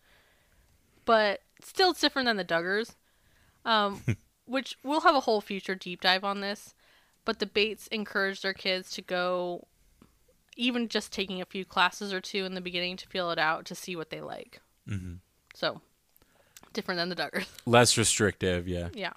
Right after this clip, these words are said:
Speaker 2: Well, I like that story that Gilvin said that his dad told him.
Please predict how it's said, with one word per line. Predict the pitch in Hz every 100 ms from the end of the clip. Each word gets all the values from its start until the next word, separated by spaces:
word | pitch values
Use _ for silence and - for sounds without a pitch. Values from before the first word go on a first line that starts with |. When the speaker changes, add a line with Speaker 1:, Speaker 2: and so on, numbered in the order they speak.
| - _ _ -
Speaker 2:
Well, | 180 185
I | 156
like | 180 196
that | - 170
story | - - 98 92 90
that | 87 82 - _ _ 98
Gilvin | 95 101 90 90 87 82 82 _ _
said | - - 80 73 - - _ _ _ -
that | 90
his | 85
dad | - 73 78
told | 82 76 76
him. | 67